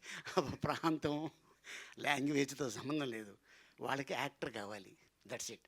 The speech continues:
అది తెలుగు ఇండస్ట్రీలో ఉన్నారు. చాలా గొప్పగా చెప్పుకుంటా, తెలుగు ఇండస్ట్రీలోనే ఇరవై రెండు మంది కమెడియన్స్ ఉన్నారు. మేమందరం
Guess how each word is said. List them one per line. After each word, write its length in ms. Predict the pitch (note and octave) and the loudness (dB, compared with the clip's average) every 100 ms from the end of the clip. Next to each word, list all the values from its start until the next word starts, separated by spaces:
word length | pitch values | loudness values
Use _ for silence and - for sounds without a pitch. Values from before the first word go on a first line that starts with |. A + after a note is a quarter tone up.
| - | -8
అది 160 | C3+ G3 | -6 -6
తెలుగు 340 | - C3+ D3+ | -4 -2 0
ఇండస్ట్రీలో 420 | C#3 C3+ C#3+ C3 | 0 0 -2 -4
ఉన్నారు. 280 | A#2+ A#2+ C#3+ C#3+ | -4 -6 -8 -6
చాలా 140 | B2 | -6
గొప్పగా 320 | A#2+ C3 - | -6 -6 -6
చెప్పుకుంటా, 480 | B2+ B2+ C#3 B2+ G3+ G#3 - - - - | -6 -6 -6 -2 -4 -6 -16 -18 -18 -2
తెలుగు 220 | C#3+ G3 | 2 4
ఇండస్ట్రీలోనే 680 | F#3+ F3 - F3 F3 F#3+ A3 | 4 2 4 6 6 6 4
ఇరవై 340 | D3+ D#3+ E3 | 4 6 6
రెండు 220 | D#3+ D3+ | 6 2
మంది 180 | D3+ C3 | 0 0
కమెడియన్స్ 400 | C#3+ D#3+ G3+ E3+ | 2 4 4 2
ఉన్నారు. 560 | B2+ G2+ - _ _ _ - - _ _ - - - | -4 -8 -14 _ _ _ -20 -20 _ _ -20 -16 -2
మేమందరం 540 | C#3 C3 D#3+ F3+ G#3 | 0 2 4 4 2